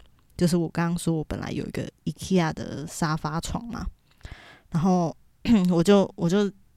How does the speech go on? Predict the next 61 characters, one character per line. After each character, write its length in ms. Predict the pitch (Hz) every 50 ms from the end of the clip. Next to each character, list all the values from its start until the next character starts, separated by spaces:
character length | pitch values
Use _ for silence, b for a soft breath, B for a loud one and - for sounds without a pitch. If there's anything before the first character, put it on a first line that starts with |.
| _ - _ _ - - - - -
早 200 | - 190 165 165
在 160 | 180 208 220
这 160 | 208 196 202
个 300 | 214 196 185 180 175 180
沙 220 | 180 - 202 185 185
发 140 | 185 190 185
床 180 | - 170 165
要 120 | 170 185 190
退 300 | - - 247 214 185 -
役 240 | - - 196 170 156
的 280 | - 104 78 71 170
时 140 | 180 - -
候， 180 | 135 175 175 -
我 100 | - -
就 120 | - 170
已 60 | 139
经 320 | 101 170 170 170 175 180 185 -
想 360 | - - - - 127 131 -
好 160 | - - -
我 160 | - - - -
要 100 | 170 165
怎 120 | 165 151
么 220 | - - - - - - - _
运 220 | - 190 170 160
用 180 | 165 165 151 156
它 120 | 156 160 -
了。 220 | - - - - - B B B B B B B B B B B
因 120 | 175 185 190
为 120 | 185 180 135 - _
我， 260 | - 170 175 151 131 - -
我 100 | 156 170
的 460 | 165 165 165 165 160 160 160 160 160
房 220 | - - 160 175 180
间 200 | 208 196 196 202
虽 120 | 202 196
然 160 | 180 165 160
空 260 | 156 - 180 170 170
间 180 | 160 175 170 170
不 140 | 160 - - -
大， 120 | - 151 - - -
就 140 | - 190 180 - -
感 160 | - 170 165
觉 100 | 170 175 - _ _ _ -
多 160 | 220 208 214
摆 220 | - 160 143 -
那 100 | 151 160
个 80 | 160 165
沙 180 | - - -
发 200 | 147 - - -
蛮， 200 | - - - -
蛮 220 | - 170 165 165 170
多 260 | - 180 170 175 175
余 160 | 170 - -
的， 140 | - - - - B B B B B B B B B
我 80 | - 175
也 40 | 175
不 40 | -
知 80 | 175
道 140 | 175 165 170
放 240 | 165 - - 160 135 -
哪。 80 | - -